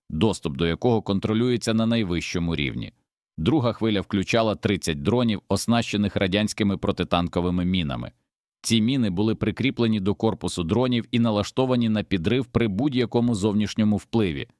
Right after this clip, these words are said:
чи то влучання, перехоплення або втрата сигналу. Таким чином, навіть спроба збити такий дрон могла обернутися для російської П П О знищенням власної техніки.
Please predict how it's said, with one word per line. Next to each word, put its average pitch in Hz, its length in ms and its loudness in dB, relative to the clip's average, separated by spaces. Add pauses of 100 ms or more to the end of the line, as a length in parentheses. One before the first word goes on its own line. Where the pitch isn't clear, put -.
(180)
чи 123 160 2
то 101 160 2
влучання, 104 760 0 (320)
перехоплення 104 840 2 (200)
або 101 220 2
втрата 80 400 -2
сигналу. 82 560 -2 (440)
Таким 101 360 2
чином, 90 440 0 (200)
навіть 110 340 0
спроба 139 400 0
збити 107 360 0
такий 98 320 0
дрон 123 300 2
могла 104 320 2
обернутися 104 720 0
для 92 160 0
російської 98 640 0
П 95 140 -2
П 101 140 0
О 120 240 2 (160)
знищенням 123 680 0
власної 98 460 0
техніки. 73 580 -2